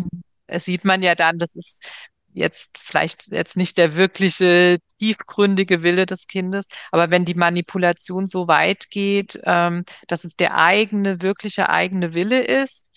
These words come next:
Speaker 2: ähm, dann sollte man das akzeptieren. Und da gibt's auch eine Entscheidung vom Bundesverfassungsgericht dazu.
Speaker 1: Mhm.
Speaker 2: Ich finde es auch richtig, ne?
Speaker 1: Mhm.
Speaker 2: Also,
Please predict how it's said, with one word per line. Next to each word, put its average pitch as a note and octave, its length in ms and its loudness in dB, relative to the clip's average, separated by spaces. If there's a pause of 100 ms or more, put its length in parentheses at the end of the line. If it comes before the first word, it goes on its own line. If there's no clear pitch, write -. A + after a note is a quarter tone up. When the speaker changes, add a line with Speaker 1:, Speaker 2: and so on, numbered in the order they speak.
(280)
Speaker 2:
ähm, F#3 240 2
dann F3+ 260 0
sollte F3+ 300 2
man F3 200 0
das F3 140 -2
akzeptieren. G#3 840 -2
Und F#3 140 -2
da F3 80 2
gibt's - 340 -8
auch E3+ 580 2
eine E3 220 -4
Entscheidung E3 500 -2
vom E3+ 140 -6
Bundesverfassungsgericht F3+ 1120 -6
dazu. F#3+ 520 -4
Speaker 1:
Mhm. G#3 140 0 (180)
Speaker 2:
Ich - 60 -10
finde G3+ 220 4
es - 80 -6
auch - 240 0
richtig, D#3 540 -6
ne? E3+ 80 -6
Speaker 1:
Mhm. F#3+ 180 0
Speaker 2:
Also, E3+ 460 -2